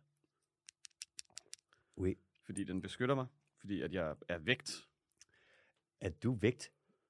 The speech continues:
Speaker 2: Ja. <laughs>
Speaker 1: Nå.
Speaker 2: Det ved du da også godt.
Speaker 1: Ja, det vidste jeg godt. Jeg skulle bare se, om du selv også vidste det.
Speaker 2: It's a weight.
Speaker 1: Mhm. Det har altid, jeg synes, det er noget af det sværeste, det er det der med, øh, stjernetegn,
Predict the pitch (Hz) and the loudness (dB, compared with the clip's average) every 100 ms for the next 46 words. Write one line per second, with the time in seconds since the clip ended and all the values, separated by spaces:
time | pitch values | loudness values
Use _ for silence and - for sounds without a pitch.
0 | - 95 - _ _ _ _ _ _ - | -4 -4 -4 _ _ _ _ _ _ -20
1 | - - - - - - - 202 - 214 | -20 -16 -16 -16 0 4 10 10 10 6
2 | - - - - _ - 82 80 78 151 | 6 6 4 -2 _ -8 -6 -6 -2 4
3 | 117 120 117 113 113 - 123 82 80 98 | 6 6 4 2 2 4 4 4 4 2
4 | 98 - 110 101 92 82 95 95 82 104 | 2 4 4 4 2 4 4 2 0 0
5 | - 104 110 95 - 117 104 85 113 139 | 0 0 -2 -4 -4 -2 -2 2 4 4
6 | - - - 92 87 87 110 82 - _ | -2 -18 -8 -2 0 2 0 0 -6 _
7 | _ _ - - - _ - 117 117 123 | _ _ -20 -20 -20 _ 6 8 10 10
8 | 135 - 139 131 123 - 135 139 131 131 | 8 6 2 4 2 4 2 6 8 8
9 | 123 127 123 143 131 120 120 123 120 120 | 6 6 8 8 4 2 6 8 12 12
10 | 113 104 101 - 113 117 147 - 120 110 | 12 12 8 8 8 10 10 10 8 8